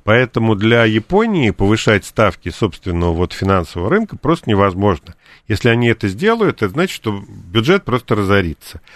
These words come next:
Если ставка обслуживания внутреннего кредита, вот как бы внутреннего долга, а, близка к нулю, ну тогда вот хоть, хоть пятьсот процентов В В П, хоть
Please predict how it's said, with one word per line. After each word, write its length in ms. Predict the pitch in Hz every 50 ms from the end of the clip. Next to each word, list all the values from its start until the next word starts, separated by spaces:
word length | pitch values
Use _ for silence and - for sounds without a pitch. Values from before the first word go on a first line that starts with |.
| - - - - - -
Если 640 | 104 113 143 151 - - 147 127 123 117 110 101 - 107 107
ставка 500 | - - - 135 135 - - - - 113
обслуживания 960 | 113 - - - 143 131 123 117 113 107 107 104 101 101 104 101 98 92 90 87 -
внутреннего 800 | 95 92 95 92 95 113 135 123 - 101 98 101 98 95 92 -
кредита, 680 | - 104 104 101 98 110 104 - - 98 87 80 78 78
вот 200 | 78 82 - - _ - - _ _ _ _ -
как 160 | - 85 76
бы 140 | 78 87 90
внутреннего 500 | 110 120 104 87 - - 95 95 95 92
долга, 420 | 87 104 98 90 85 76 78 - _ _ - - - - - - - _ _ -
а, 180 | - 92 90 85
близка 360 | 82 104 120 117 - - 107 -
к 80 | -
нулю, 360 | 101 104 123 165 214 262 269 _ _ _ _ _ _ _ _ _ _ _ _ _ -
ну 100 | 143 165
тогда 480 | - - 117 95 104 139 190 208 208 156
вот 240 | 104 95 87 -
хоть, 260 | - - - 151 - -
хоть 200 | - 156 147 -
пятьсот 420 | _ - 135 - - 131 110 -
процентов 520 | - 90 87 - - 92 82 76 - 85
В 160 | 80 80 82 90
В 20 |
П, 240 | - - 180 196 180
хоть 240 | - - 113 101